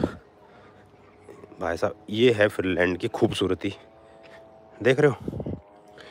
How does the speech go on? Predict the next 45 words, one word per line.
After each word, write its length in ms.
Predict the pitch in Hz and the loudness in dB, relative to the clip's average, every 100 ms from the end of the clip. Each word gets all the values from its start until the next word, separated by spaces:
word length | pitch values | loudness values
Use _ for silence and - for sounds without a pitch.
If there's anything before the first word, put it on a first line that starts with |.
| - - - | -20 -8 0
किसी 180 | 143 165 | 4 8
टाइम 220 | 160 160 | 10 10
पे 60 | |
मैं 160 | 165 156 | 10 10
ऐसे 160 | 143 160 | 10 6
अपने 220 | 147 156 | 8 8
उत्तराखंड 460 | 143 - 143 147 | 10 10 8 8
में 180 | 147 143 | 8 6
पहाड़ों 420 | - 123 120 123 | 6 6 6 6
में 220 | 123 120 139 | 4 4 4
ऐसे 180 | 135 | 2
पत्थरों 420 | 127 107 110 117 123 | 2 2 2 4 6
में 120 | 117 | 6
हम 120 | 110 | 4
लोग 140 | 113 | 4
बैठे 240 | 110 107 113 | 6 4 4
होते 260 | 95 - | 0 0
थे, 240 | 98 143 107 | -4 -4 -2
जैसे 260 | 104 - | -4 -2
यहाँ 220 | 104 98 98 | -2 -2 -2
पे 240 | 101 101 | -2 -2
पूरे 320 | 101 101 101 | -2 0 0
पहाड़ 360 | 101 95 95 98 | 0 -4 -2 -2
में 120 | 98 | -4
पत्थर 280 | - - 104 | -4 -4 -4
ही 60 | |
पत्थर। 320 | 101 101 - 107 - - - - - - - - _ - - | -6 -8 -10 -10 -12 -20 -20 -20 -20 -20 -20 -20 _ -12 -6
आज 180 | 107 104 | 4 6
मैं 100 | 127 | 8
पहली 280 | 117 104 110 | 8 6 8
बार 200 | 113 117 | 10 10
इधर 200 | 110 110 | 10 8
आया 180 | 98 98 | 8 8
हूँ, 140 | 117 | 4
तो 300 | 117 117 113 - - | 4 6 4 2 -8
अभी 200 | 101 117 | -2 2
मैं 300 | 117 117 123 - | 4 4 2 -2
हमेशा 320 | 104 104 113 120 | 2 4 6 6
इधर 240 | 107 107 | 8 8
आऊँगा 220 | 101 113 | 8 6
और 80 | 120 | 6
यहाँ 260 | 110 110 143 | 6 6 6
ब्लॉगिंग 440 | 113 104 110 110 | 8 6 6 4
करूँगा। 300 | 101 98 123 | 4 4 2
ये 400 | 120 113 127 135 | 2 4 4 4